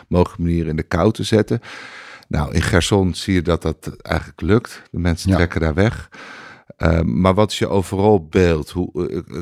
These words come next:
Speaker 1: komt er al een exodus op gang of houden ze zich vooralsnog, eh, dapper staande?
Speaker 2: Ja, een exodus zoals aan het begin van de oorlog is het, is het nog niet. Dus, eh, de, de vluchtelingenstroom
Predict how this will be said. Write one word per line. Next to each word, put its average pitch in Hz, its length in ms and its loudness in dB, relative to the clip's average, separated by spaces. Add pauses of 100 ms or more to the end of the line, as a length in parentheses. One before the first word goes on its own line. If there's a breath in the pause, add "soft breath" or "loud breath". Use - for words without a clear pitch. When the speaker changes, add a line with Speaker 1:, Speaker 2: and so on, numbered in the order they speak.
Speaker 1:
komt 104 260 -2
er 101 60 2
al 92 100 6
een 85 100 0
exodus 120 480 -4
op 117 120 -10
gang 123 320 -2
of 113 140 -4
houden 104 300 0
ze - 60 -10
zich - 180 -4
vooralsnog, 98 600 -2
eh, 101 120 0
dapper 92 280 0
staande? 73 520 -4 (280 soft breath)
Speaker 2:
Ja, 104 160 6
een 104 120 2
exodus 120 420 2
zoals 110 260 2
aan 107 80 2
het 98 80 0
begin 117 200 2
van 104 100 0
de 95 60 4
oorlog 120 280 4
is 110 100 2
het, - 200 -6
is 98 100 2
het 98 80 2
nog 95 140 4
niet. 90 320 2
Dus, - 220 -2
eh, 92 320 6 (640)
de, 92 220 4
de 90 160 4
vluchtelingenstroom 104 800 2